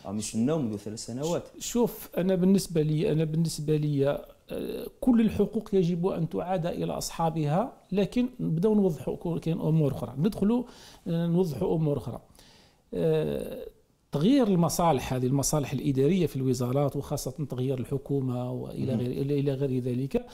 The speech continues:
Speaker 1: مهم.
Speaker 2: ممكن هناك نظرية، ما نقولش نظرية جديدة، ممكن هناك أفكار جديدة لل-، لل-،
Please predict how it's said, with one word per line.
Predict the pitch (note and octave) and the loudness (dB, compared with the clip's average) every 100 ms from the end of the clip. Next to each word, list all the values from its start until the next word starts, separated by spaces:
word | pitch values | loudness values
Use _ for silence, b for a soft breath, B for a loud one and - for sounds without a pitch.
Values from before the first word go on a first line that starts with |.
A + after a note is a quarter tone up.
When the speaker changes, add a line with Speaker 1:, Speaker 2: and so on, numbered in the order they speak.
| B | B
Speaker 1:
مهم. | G#3 A#3+ | -2 2
Speaker 2:
ممكن | D4+ D4 - A#3 A3+ - | 4 4 4 2 0 0
هناك | E3+ F#3+ F3+ F#3 | 4 4 4 0
نظرية، | F3+ E3 E3+ E3 E3 | 0 2 2 4 2
ما | D#3+ E3+ | 2 0
نقولش | E3+ G#3 | -2 -2
نظرية | F#3+ D3+ C#3+ C#3 B2 | 0 0 0 0 -2
جديدة، | C#3 F#3+ G#3+ | -2 -4 -2
ممكن | F#3 - C3 | -4 -4 -4
هناك | C#3 C#3+ - D3 C#3+ B B | -2 -2 -2 -2 -4 B B
أفكار | - - G#3 F#3 | -8 0 2 4
جديدة | C#3+ C#3+ D3 C3+ C#3+ | 4 4 4 2 2
لل-، | C3 B2 | 0 -2
لل-، | B2 B2 B2 A#2+ B2+ B2+ | -2 -4 -6 -6 -6 -6